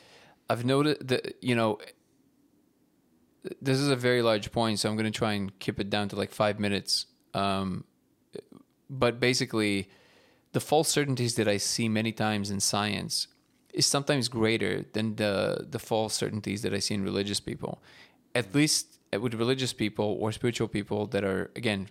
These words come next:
a little bit too far afield for me to actually communicate in a coherent way. But at least there, there's no attempt to hide the fact that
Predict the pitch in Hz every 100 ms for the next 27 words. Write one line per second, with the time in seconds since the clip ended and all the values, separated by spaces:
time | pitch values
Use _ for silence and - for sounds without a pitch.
0 | - 107 107 104 - _ _ _ _ _
1 | _ 135 120 117 107 - 120 123 123 131
2 | 147 156 - - 110 101 110 107 104 104
3 | 107 107 104 101 101 107 107 107 101 107
4 | 123 - - - - - 127 143 160 135
5 | 117 120 117 - - 120 110 131 135 120
6 | 120 117 101 98 107 107 107 107 123 101
7 | 107 98 - -